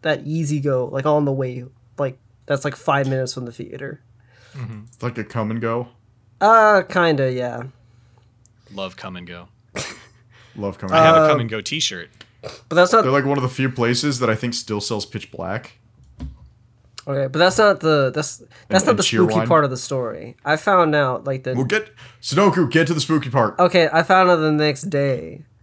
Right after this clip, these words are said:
Speaker 1: that, uh, that
Speaker 3: Who was
Speaker 1: omelet
Speaker 3: phone?
Speaker 1: was saving my life. Uh,
Speaker 3: Oh.
Speaker 2: Go on.
Speaker 1: apparently they got to the parallel forest, and they said that there was, like,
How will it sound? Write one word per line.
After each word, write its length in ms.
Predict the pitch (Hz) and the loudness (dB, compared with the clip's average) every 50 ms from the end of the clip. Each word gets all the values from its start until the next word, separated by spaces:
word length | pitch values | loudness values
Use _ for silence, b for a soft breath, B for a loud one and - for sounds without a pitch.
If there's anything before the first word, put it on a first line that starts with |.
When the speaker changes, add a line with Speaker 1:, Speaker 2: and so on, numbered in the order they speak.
| _ _ _ _ _ _ | _ _ _ _ _ _
Speaker 1:
that, 320 | 151 143 135 127 120 - | -2 -2 0 0 -2 -6
uh, 240 | - - 143 139 139 | -8 -8 -6 -6 -4
that 180 | 131 139 156 147 | 0 2 2 4
Speaker 3:
Who 40 | 131 | 4
was 80 | - | 6
Speaker 1:
omelet 280 | 147 151 151 147 147 143 | 6 6 6 4 2 0
Speaker 3:
phone? 40 | 131 | 0
Speaker 1:
was 140 | 131 135 - | -2 -4 -2
saving 340 | - 156 147 143 135 139 139 | -2 0 0 0 0 -2 -2
my 140 | 131 123 123 | -2 -4 -4
life. 680 | 120 123 123 123 120 - 123 - - - - - - _ _ _ _ _ _ _ _ _ _ _ _ _ _ _ _ _ _ _ | -4 -4 -4 -4 -6 -8 -8 -8 -8 -8 -8 -10 -14 _ _ _ _ _ _ _ _ _ _ _ _ _ _ _ _ _ _ _
Uh, 500 | - 147 139 139 135 131 131 127 110 139 135 - | -2 0 2 2 2 2 0 -2 -4 -6 -6 0
Speaker 3:
Oh. 380 | - 165 170 156 123 92 - B B B B B B B B | 2 4 4 4 2 0 -4 B B B B B B B B
Speaker 2:
Go 80 | - - | -6 -6
on. 60 | 175 | -6
Speaker 1:
apparently 480 | - - - 170 170 165 165 165 165 156 | -4 -2 0 2 4 4 4 2 2 2
they 100 | 160 156 | 0 0
got 280 | 143 139 143 139 135 | 0 2 0 0 0
to 120 | - 160 147 | -2 -4 -4
the 120 | 143 135 | -4 -6
parallel 440 | 131 135 139 139 139 131 135 135 127 | -6 -6 -4 -4 -4 -4 -4 -4 -6
forest, 840 | 127 - 131 127 123 120 117 120 117 117 - - - - - - B B B B B B B B B B B B B _ _ | -6 -8 -10 -10 -8 -10 -10 -12 -12 -12 -12 -10 -10 -10 -12 -14 B B B B B B B B B B B B B _ _
and 440 | 143 139 139 135 135 131 131 127 127 | -4 -2 -2 0 0 -2 -2 -4 -4
they 80 | 135 131 | -4 -6
said 280 | 135 - 151 143 131 | -4 -4 -4 -4 -4
that 120 | 135 139 127 | -4 -6 -4
there 140 | 139 139 143 | -4 -4 -2
was, 300 | 147 143 139 131 135 139 | -2 -2 -4 -4 -6 -6
like, 320 | 135 131 123 - - _ | -6 -6 -6 -8 -14 _